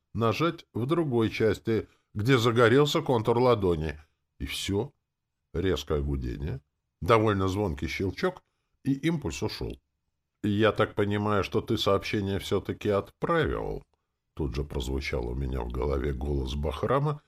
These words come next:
который явно заметил этот энергетический всплеск и тут же поторопился у меня уточнить, правильно ли он всё понял,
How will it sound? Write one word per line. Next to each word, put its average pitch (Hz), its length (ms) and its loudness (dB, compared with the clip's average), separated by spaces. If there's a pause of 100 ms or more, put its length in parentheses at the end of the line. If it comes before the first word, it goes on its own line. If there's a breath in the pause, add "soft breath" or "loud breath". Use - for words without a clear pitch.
(300)
который 107 400 2
явно 120 360 2
заметил 92 600 0
этот 73 300 -4
энергетический 80 880 -4
всплеск - 480 -4 (480)
и 107 80 -4
тут 120 240 -2
же 120 80 0
поторопился 90 760 -2
у 80 60 0
меня 82 280 -4
уточнить, 76 640 -4 (220)
правильно 78 520 0
ли 76 160 -2
он 67 120 -4
всё 71 220 -8
понял, 73 460 -4